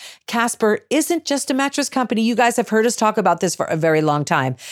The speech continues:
They offer sheets, pillows, bed frames, and even those fantastic dog beds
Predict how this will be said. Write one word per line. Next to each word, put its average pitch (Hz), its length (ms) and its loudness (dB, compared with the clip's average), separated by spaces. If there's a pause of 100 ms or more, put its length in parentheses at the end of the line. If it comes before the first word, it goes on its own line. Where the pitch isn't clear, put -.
(140)
They 214 160 6
offer 185 380 4
sheets, - 600 -4 (320)
pillows, 165 560 4 (320)
bed 247 500 4
frames, 226 580 2
and 226 200 2
even 254 340 0
those 233 240 2
fantastic 262 960 0
dog 240 320 4
beds 170 360 4